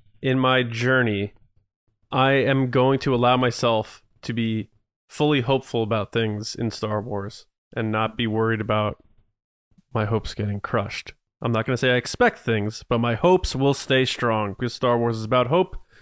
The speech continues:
So because of that, I'm gonna say yes, we will see Alden and Jonas back as Han and Chewie at some point in the Lando series. And hopefully that, like,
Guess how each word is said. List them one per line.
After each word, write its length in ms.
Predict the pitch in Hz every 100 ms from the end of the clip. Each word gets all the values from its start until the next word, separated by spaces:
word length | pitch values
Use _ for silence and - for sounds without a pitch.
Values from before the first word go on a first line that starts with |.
| -
So 180 | - 123
because 340 | 117 123 185
of 60 | 170
that, 260 | 165 165 156
I'm 80 | 147
gonna 100 | 143
say 160 | 151
yes, 800 | 135 123 147 143 - - - - - _ _ -
we 140 | 123
will 340 | 117 151 175 175
see 580 | - 151 135 131 127 _ _ _ -
Alden 380 | 143 147 151
and 140 | 147 131
Jonas 540 | 123 123 120 117 - _ _ - -
back 240 | 120 120
as 140 | 113
Han 200 | 117 120
and 100 | 120
Chewie 480 | 110 123 113 110 107 _ _ _ _ _ _ -
at 140 | 123 -
some 360 | - 151 160
point 400 | - 143 127 120 - -
in 140 | 120
the 80 | 113
Lando 380 | 113 110 110 104
series. 720 | - 117 - - - - - -
And 100 | 135
hopefully 240 | 165 165
that, 140 | 139 - _ _ _ _ _ -
like, 220 | 226 220